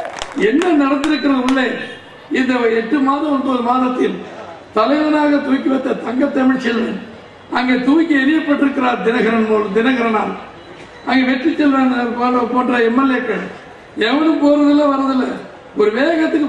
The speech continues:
போய்கிட்டு இருக்கோம். ஒரு மாசம், ரெண்டு மாசம், மூணு மாசம் நாடகம் எத்தனை நாளைக்கு தாக்கு பிடிக்கும்? அந்த நாடகத்தின் வீழ்ச்சி எல்லோரையும் போல அடிமையாக தினகரன் நடத்தியதனால்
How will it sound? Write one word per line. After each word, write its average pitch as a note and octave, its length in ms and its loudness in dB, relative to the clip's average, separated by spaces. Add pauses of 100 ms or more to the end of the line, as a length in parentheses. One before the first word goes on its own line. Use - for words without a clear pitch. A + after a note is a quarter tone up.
போய்கிட்டு C#4 340 2
இருக்கோம். - 280 -2 (420)
ஒரு B3 200 2
மாசம், C#4+ 340 -2 (100)
ரெண்டு C4 240 0
மாசம், D4 380 2
மூணு C#4 240 4
மாசம் A#3 300 -2 (380)
நாடகம் D4 520 2
எத்தனை D#4+ 240 0
நாளைக்கு D4+ 320 2 (440)
தாக்கு C#4 360 0
பிடிக்கும்? A3 360 -4 (460)
அந்த B3 160 -2 (160)
நாடகத்தின் D4 720 0
வீழ்ச்சி D#4+ 400 2 (500)
எல்லோரையும் D#4+ 500 2
போல D#4 220 2
அடிமையாக D4+ 460 0 (600)
தினகரன் C#4 600 2
நடத்தியதனால் B3+ 760 0